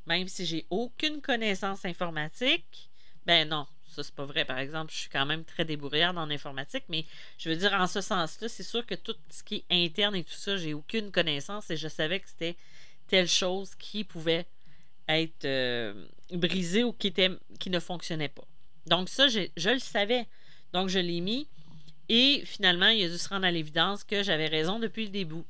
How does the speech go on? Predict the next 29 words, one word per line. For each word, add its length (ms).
de-, 300
depuis 260
le 140
début. 420
Donc, 600
euh, 580
finalement, 640
je 140
me 140
suis 180
fait 240
confiance. 880
Mais 140
tu 200
sais, 120
c'est 160
comme 200
quelque 200
chose 260
qu'on 260
sait, 240
mais 80
on 80
sait 160
pas 140
pourquoi 320
on 20
le 60
sait. 240